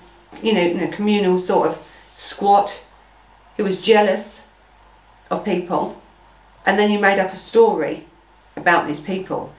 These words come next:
Now, and then you hi-, had the evidence and you hid it. And this lawyer, in the end, I mean,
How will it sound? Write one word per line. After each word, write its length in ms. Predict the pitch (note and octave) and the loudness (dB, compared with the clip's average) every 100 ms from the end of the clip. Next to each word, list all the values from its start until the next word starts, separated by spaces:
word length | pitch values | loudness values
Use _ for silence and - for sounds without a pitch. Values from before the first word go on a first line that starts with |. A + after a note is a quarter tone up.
| - - | -20 -12
Now, 280 | - F3+ E3+ | 0 2 2
and 120 | F#3 | 0
then 140 | G3+ G#3 | 0 0
you 240 | G3 F#3 | -2 -6
hi-, 200 | G3 - - | -8 -10 -8
had 260 | A#3+ A3+ - | -2 -2 -2
the 140 | G3 | -2
evidence 640 | A#3 A#3+ - - - - - - - - | -2 -2 -8 -10 -12 -18 -20 -20 -20 -8
and 140 | E3+ E3 | -4 -2
you 80 | |
hid 260 | C3 - G#3+ | -4 -2 0
it. 220 | D3 - - - - - | 0 -6 -14 -20 -8 -4
And 160 | E3 | 0
this 180 | G#3+ A3 | 0 0
lawyer, 540 | G#3+ A3 G3+ D3 - - - - - - _ | 2 4 4 2 0 -6 -18 -20 -20 -20 _
in 160 | G#3+ G#3 | 0 2
the 140 | G#3 | 4
end, 300 | G3+ E3 E3+ | 2 0 -4
I 80 | F#3 | -4
mean, 200 | F3+ F3+ | -2 -4